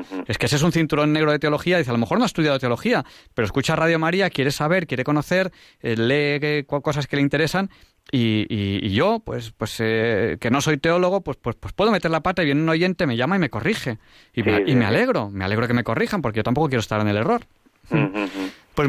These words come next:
Speaker 2: pues muchísimas gracias.
Speaker 1: Pues muchísimas gracias a ustedes. La verdad que tenéis un programa, no sabéis, eh, le-, yo muchas veces pienso, si San Francisco Javier fuera tenido Radio María, hoy en día habría más
Speaker 2: <laughs>
Speaker 1: católicos en el mundo.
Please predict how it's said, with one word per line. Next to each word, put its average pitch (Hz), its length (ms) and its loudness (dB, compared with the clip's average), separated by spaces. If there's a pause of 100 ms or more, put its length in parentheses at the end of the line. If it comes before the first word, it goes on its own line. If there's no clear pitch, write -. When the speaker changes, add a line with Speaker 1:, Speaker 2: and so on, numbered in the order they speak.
Speaker 2:
pues 165 140 2
muchísimas 160 420 2
gracias. 135 540 0
Speaker 1:
Pues 113 140 2
muchísimas 139 540 0
gracias 151 260 2
a 147 40 4
ustedes. 135 260 2
La 127 80 4
verdad 139 200 2
que 135 100 2
tenéis 151 360 2
un 151 120 -4
programa, 156 600 2
no 147 220 0
sabéis, 160 440 2 (160)
eh, 135 300 4
le-, 135 320 0
yo 156 220 2
muchas 170 240 -2
veces 165 180 2
pienso, 143 400 0 (300)
si 127 100 0
San 143 200 -2
Francisco 170 420 0
Javier 165 180 2
fuera 165 240 2
tenido 156 300 0
Radio 165 280 0
María, 175 440 4
hoy 156 200 2
en 156 140 -2
día 165 160 6
habría 156 220 0
más 151 160 0
Speaker 2:
<laughs> - 20 -18
Speaker 1:
católicos 147 420 2
en 143 60 0
el 143 100 0
mundo. 113 360 -2